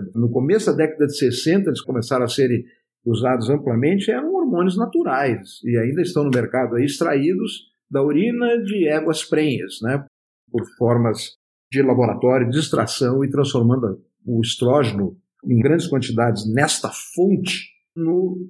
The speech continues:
pozinho que tá no comprimido de estrógeno conjugado, e também a medroxprogesterona, que é também de origem natural. Meus amigos, essa é uma,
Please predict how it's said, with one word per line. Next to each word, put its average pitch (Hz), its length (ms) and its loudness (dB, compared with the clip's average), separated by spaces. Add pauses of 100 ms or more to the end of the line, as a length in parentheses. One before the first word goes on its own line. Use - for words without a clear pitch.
(140)
pozinho 147 600 0
que 143 100 -4
tá 143 200 -2
no 123 160 -2
comprimido 135 720 0
de 113 80 -8
estrógeno 120 540 -2
conjugado, 120 560 -2 (340)
e 170 80 -2
também 151 300 2
a 151 60 2
medroxprogesterona, 123 1200 0 (380)
que 139 100 2
é 127 80 4
também 117 380 2
de 117 100 0
origem 110 400 2
natural. 110 600 -2 (520)
Meus 190 280 0
amigos, 151 400 0 (560)
essa 185 240 0
é - 20 2
uma, 147 500 2